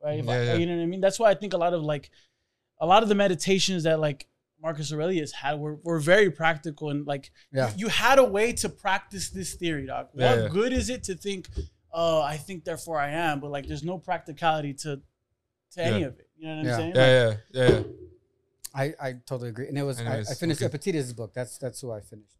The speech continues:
Speaker 2: Okay,
Speaker 3: And,
Speaker 2: what I'm
Speaker 3: and people were like, "What, what is it about?" And I'm like, "Um,"
Speaker 1: I think you could sum up all of those as
Speaker 3: Yeah.
Speaker 1: self-help.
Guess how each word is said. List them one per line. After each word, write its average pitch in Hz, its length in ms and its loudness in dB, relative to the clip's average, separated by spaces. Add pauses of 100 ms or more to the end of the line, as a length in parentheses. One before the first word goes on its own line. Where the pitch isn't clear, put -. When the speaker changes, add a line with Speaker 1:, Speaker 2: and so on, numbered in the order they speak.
Speaker 2:
Okay, 120 300 2
Speaker 3:
And, 123 80 2
Speaker 2:
what - 100 4
I'm 165 160 4
Speaker 3:
and 170 140 -2
people 170 180 0
were 160 100 2
like, 139 160 2
"What, 160 260 -4
what 170 140 -2
is 156 140 0
it 160 80 2
about?" 151 200 4
And 143 80 2
I'm 147 80 0
like, 139 140 -2 (140)
"Um," 170 520 4 (160)
Speaker 1:
I 214 80 6
think 403 180 2
you 440 80 0
could 302 140 -2
sum 269 240 6
up 254 160 4
all 180 200 2
of 196 40 -2
those 185 200 0
as 151 80 0
Speaker 3:
Yeah. 147 80 0
Speaker 1:
self-help. 139 460 -2